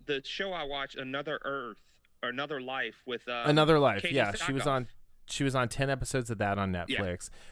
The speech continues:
Speaker 1: Yes.
Speaker 2: She was on six episodes of the originals. She was on, uh, This Is It. It was an unaired pilot. And then she was on one episode of a girl, of a show called Girl on Girl. And then she was on an episode of Stumptown. I mean, so her one, two,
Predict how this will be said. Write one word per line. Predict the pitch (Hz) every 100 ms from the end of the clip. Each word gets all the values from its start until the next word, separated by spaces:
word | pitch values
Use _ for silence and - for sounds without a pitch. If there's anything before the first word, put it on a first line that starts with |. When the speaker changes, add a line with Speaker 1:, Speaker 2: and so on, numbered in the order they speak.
| -
Speaker 1:
Yes. | 120
Speaker 2:
She | -
was | 127 120
on | 107
six | - 135 135
episodes | 151 139 139 135 120
of | 120
the | 110
originals. | 90 87 87 82 80 85 -
She | - -
was | 107 98
on, | 101 98 95 92 - -
uh, | 101 95 90
This | 90 113 123
Is | 135 104 -
It. | 113 120 - - - -
It |
was | 110 101
an | 95 -
unaired | 101 107 101 90
pilot. | - 98 98 120 - - - - - -
And | 113
then | 117
she | 110 113
was | 113
on | 101 107 107 104 104
one | 107 110
episode | 117 110 - 98
of |
a | 87
girl, | 98 98 98 -
of | 104
a | 95
show | - 101
called | - 95 85
Girl | 95 101
on | 98 92
Girl. | 92 87 82 87 - - - -
And | 113
then | 110 107
she | -
was | 113 104
on | 101
an | 101
episode | 98 92 92 101
of | 85
Stumptown. | - 104 92 - 82 80
I | 135
mean, | 170
so | 156 190 160
her | 165 185 147
one, | 87 85 - -
two, | -